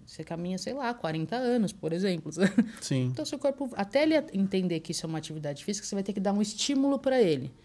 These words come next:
Speaker 1: né? Começa daí. Ah, então, sei lá, é, um pilates, um yoga. Isso são as, as três coisas mais básicas que as pessoas, se-, sei lá, acima dos quarenta anos, mais ou menos, começam a procurar.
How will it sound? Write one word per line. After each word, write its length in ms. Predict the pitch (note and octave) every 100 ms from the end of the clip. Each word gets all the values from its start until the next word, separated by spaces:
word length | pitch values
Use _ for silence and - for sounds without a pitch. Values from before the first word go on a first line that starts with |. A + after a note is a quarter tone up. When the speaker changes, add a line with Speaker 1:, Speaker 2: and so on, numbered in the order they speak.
| - _ _ -
Speaker 1:
né? 260 | D3+ D#3+ E3 - - -
Começa 460 | E3+ D#3+ E3 E3 F3+
daí. 340 | F#3+ D3 B2 - - - - - -
Ah, 240 | C4 B3 G3+
então, 680 | G3+ A3 A3+ A#3+ A#3 A3 A3
sei 240 | - G#3 G#3
lá, 320 | F#3+ D#3+ D#3 D3+ - -
é, 380 | E3+ E3+ D#3+ D#3 D3+ D3+
um 40 |
pilates, 880 | - G3 F3+ D#3+ F#3+ A3 F3+ - -
um 120 | E3+
yoga. 680 | E3+ D#3+ E3+ G3 F#3 E3 D3+
Isso 200 | F#3+ G#3+
são 160 | - C#4
as, 160 | B3+ B3+
as 360 | G3+ - - -
três 280 | B3+ D4+
coisas 380 | - A#3+ A3+ G#3
mais 400 | G#3+ A3+ C4 B3
básicas 640 | F#3+ G3 G#3+ G3+ - D#3+ D#3+
que 100 | F3+
as 100 | F3
pessoas, 640 | F#3 F3+ F#3+ F3+ E3+ D#3+ -
se-, 280 | - - F#3
sei 160 | - F#3+
lá, 120 | D3+
acima 260 | - F3
dos 140 | F3+ F3+
quarenta 440 | E3+ E3+ F#3 F#3+
anos, 400 | E3+ G3 F#3 E3
mais 220 | E3+ E3
ou 60 | F3
menos, 220 | G3 A3+
começam 400 | A3 G#3+ G#3+ A3 A3
a 40 |
procurar. 520 | G#3+ A3 A3+ E3 C#3+